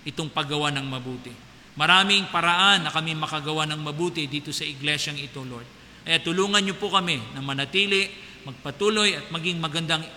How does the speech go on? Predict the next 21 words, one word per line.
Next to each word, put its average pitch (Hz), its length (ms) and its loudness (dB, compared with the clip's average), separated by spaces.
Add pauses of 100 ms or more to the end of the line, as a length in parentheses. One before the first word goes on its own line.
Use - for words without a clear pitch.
halimbawa, 151 640 2
Panginoon, 139 400 -6
sa 131 80 -8
paggawa 127 400 -8
ng 120 160 -8
mabuti. 117 400 -14 (400)
At 135 160 -10
paalalanin 156 680 6
mo 160 80 -4
din 160 120 -2
po 175 120 -8
kami 165 320 2
sa 160 140 -2
mga 147 220 -4
bagay 175 440 4 (280)
na 180 80 -2
hindi 185 280 2
dapat 190 360 4
makita 170 440 -2
sa 156 200 -2
amin 139 200 -6